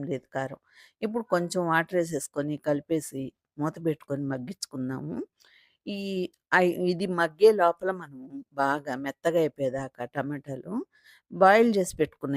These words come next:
ఎగ్స్ ఉన్నాయి కదండీ, అవి కూడా వేసుకొని ఇందులో ఉడికించుకుందాం. ఇప్పుడు ఒలిచిపెట్టుకున్నాను ఎగ్స్. బాక్స్ కోసం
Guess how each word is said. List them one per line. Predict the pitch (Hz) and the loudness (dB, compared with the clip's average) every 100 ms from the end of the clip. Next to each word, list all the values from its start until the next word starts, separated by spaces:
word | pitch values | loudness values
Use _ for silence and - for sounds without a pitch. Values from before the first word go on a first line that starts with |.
| 139 | -2
ఎగ్స్ | 143 - 175 | -2 -4 -6
ఉన్నాయి | 160 135 127 | -4 -4 -4
కదండీ, | 127 147 180 277 208 - | -4 -4 -2 -4 -4 -2
అవి | 139 147 156 | 0 0 2
కూడా | 165 151 | 2 4
వేసుకొని | 143 - - 160 285 269 | 0 -2 -8 -6 -4 -4
ఇందులో | 165 143 202 339 _ _ _ _ | -4 0 -2 -2 _ _ _ _
ఉడికించుకుందాం. | - 143 147 139 - 120 131 - _ _ _ _ _ _ _ _ _ _ _ _ | -8 -6 -6 -8 -8 -10 -10 -14 _ _ _ _ _ _ _ _ _ _ _ _
ఇప్పుడు | 240 214 214 | -2 0 4
ఒలిచిపెట్టుకున్నాను | 202 202 - 233 214 - 151 139 139 | 4 4 4 4 4 0 -2 0 0
ఎగ్స్. | 139 - 151 143 147 | -2 -4 -4 -2 2
బాక్స్ | 175 202 - | 4 4 0
కోసం | 220 202 196 | 4 4 2